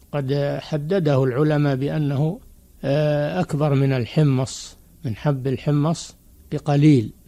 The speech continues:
فأخذ صلى الله عليه وسلم هذه الحصيات ونفخ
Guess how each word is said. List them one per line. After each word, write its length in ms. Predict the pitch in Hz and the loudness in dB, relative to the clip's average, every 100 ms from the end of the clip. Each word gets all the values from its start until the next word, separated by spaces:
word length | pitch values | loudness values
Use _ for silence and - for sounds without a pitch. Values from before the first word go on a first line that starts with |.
| - - | -20 -16
فأخذ 520 | - 160 190 180 170 | -2 0 2 2 0
صلى 320 | 151 156 147 | 0 -2 0
الله 360 | 147 147 151 135 | 2 4 4 4
عليه 360 | 135 143 151 135 | 2 2 2 2
وسلم 540 | 127 - 160 151 139 | 0 -2 0 2 2
هذه 300 | 139 143 127 | 0 -2 -2
الحصيات 720 | 135 - 123 135 131 160 165 - - - - | -4 -6 -8 -6 -2 -2 -4 -10 -20 -20 -12
ونفخ 840 | 147 135 147 143 147 156 160 - | -4 0 2 2 2 2 -2 -4